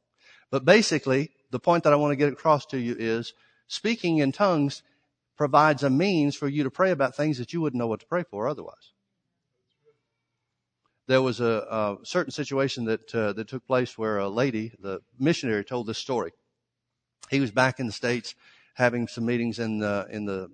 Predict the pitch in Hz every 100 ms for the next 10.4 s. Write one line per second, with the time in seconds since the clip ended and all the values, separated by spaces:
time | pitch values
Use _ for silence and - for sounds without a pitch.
0 | _ - 92 90 - - 131 123 113 104
1 | 92 92 - 101 95 90 113 110 110 -
2 | 104 104 _ _ _ _ 101 98 98 92
3 | 92 90 - 104 143 131 139 127 - 127
4 | 117 110 113 98 - 196 - 90 - 113
5 | 117 107 107 - 185 117 104 101 - _
6 | _ _ _ - 113 - 110 113 101 95
7 | 95 101 120 107 104 95 87 90 - _
8 | _ _ _ 123 - 185 165 143 135 147
9 | - 165 156 143 196 175 170 156 160 156
10 | - - 139 131